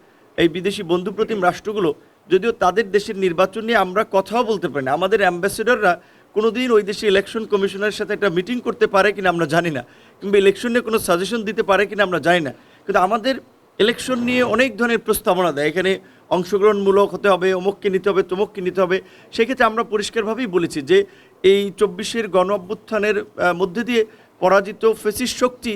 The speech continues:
যে যাদের মানবত-, মানবতা বিরোধী অপরাধের বিচার হচ্ছে, যারা আইনগতভাবে তাদের কার্যক্রম নিষিদ্ধ, কোনো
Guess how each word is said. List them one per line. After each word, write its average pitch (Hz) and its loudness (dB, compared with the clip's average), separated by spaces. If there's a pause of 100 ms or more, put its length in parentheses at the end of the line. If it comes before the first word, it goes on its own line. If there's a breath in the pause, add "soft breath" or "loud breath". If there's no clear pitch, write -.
(140)
যে 214 0 (100)
যাদের 175 4 (200)
মানবত-, 185 0 (100)
মানবতা 190 0 (100)
বিরোধী 196 -2 (360 soft breath)
অপরাধের 196 2 (100)
বিচার 240 2
হচ্ছে, - -12 (420 soft breath)
যারা 180 4 (520)
আইনগতভাবে 233 0 (120)
তাদের 202 2 (100)
কার্যক্রম 190 0 (100)
নিষিদ্ধ, 196 -4 (540 soft breath)
কোনো 285 2